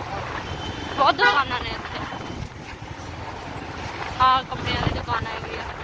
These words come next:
ਆ ਦੇਖੋ। ਗਾਇਸ, ਆਪਾਂ ਘਰੇ ਆ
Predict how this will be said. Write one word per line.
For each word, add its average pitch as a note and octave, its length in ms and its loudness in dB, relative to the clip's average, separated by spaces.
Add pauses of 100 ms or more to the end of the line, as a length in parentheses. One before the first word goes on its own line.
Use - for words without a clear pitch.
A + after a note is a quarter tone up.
(760)
ਆ A3+ 100 4
ਦੇਖੋ। - 380 -4 (1600)
ਗਾਇਸ, B3+ 260 6
ਆਪਾਂ B3 240 2
ਘਰੇ B3 260 4
ਆ G#3+ 120 2